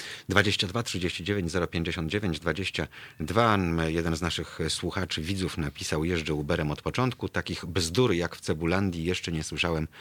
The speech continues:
o Uberze. Każdy kierowca dostaje pod koniec roku, ile zarobił, musi się rozliczyć. Każdy kierowca ma ubezpieczenie, bo bez ubezpieczenia idziesz do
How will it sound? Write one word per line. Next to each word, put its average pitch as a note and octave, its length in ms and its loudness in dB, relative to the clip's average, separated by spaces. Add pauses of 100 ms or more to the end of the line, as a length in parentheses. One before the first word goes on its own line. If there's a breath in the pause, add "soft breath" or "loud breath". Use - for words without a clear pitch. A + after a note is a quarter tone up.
(460 loud breath)
o D#2+ 200 0 (540 soft breath)
Uberze. B2 480 4
Każdy G2+ 360 2
kierowca F2+ 380 2
dostaje F2+ 400 0
pod E2 180 -4
koniec D#2+ 280 -2
roku, E2 400 -2 (220)
ile E2+ 300 2
zarobił, F#2 400 0
musi D#2+ 220 -2
się E2 100 -2
rozliczyć. G2 440 -2
Każdy D#2 260 -2
kierowca E2 340 -2
ma D#2+ 80 2
ubezpieczenie, D#2 640 -2
bo D#2 120 0
bez D#2 180 -2
ubezpieczenia D#2 600 -2
idziesz D2 340 -4 (500 loud breath)
do D2 300 -2